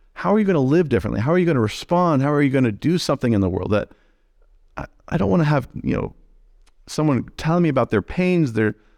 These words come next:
their traumas, their, their problems, and, and just say, "Okay, well, that's just how the world is. At least I know their pain now, but I don't wanna help make this world better where this pain doesn't emerge as much." And so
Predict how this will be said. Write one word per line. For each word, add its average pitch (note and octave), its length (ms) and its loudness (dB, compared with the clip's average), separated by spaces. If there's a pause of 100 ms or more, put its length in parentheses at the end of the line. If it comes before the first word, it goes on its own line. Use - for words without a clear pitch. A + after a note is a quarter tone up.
(140)
their A#2 140 0
traumas, E3 680 0
their, B2+ 180 -2
their A#2+ 180 -2
problems, E3+ 640 0
and, C#3 260 -2
and C3+ 320 -2
just - 260 -4
say, D#3+ 220 0
"Okay, F3+ 280 -2 (440)
well, C#3+ 100 0
that's - 120 -2
just - 140 -10
how D#3+ 120 0
the C3+ 100 0
world D3 200 0
is. B2+ 120 0
At - 180 -2
least E3 180 0
I B2+ 80 2
know A#2+ 200 4
their A#2 140 2
pain G2+ 260 2
now, F#2+ 240 2
but G#2+ 280 0 (320)
I - 120 -2
don't C3 120 0
wanna B2 180 2
help C3+ 440 -2 (560)
make - 320 -2
this A#2+ 200 -4
world A#2+ 280 2
better C3 320 4
where A2 100 4
this G2 140 0
pain B2 300 0
doesn't G#2 200 2
emerge A#2 440 2
as G#2+ 100 -4
much." - 380 -2 (1120)
And A#2+ 120 -4
so C3 240 2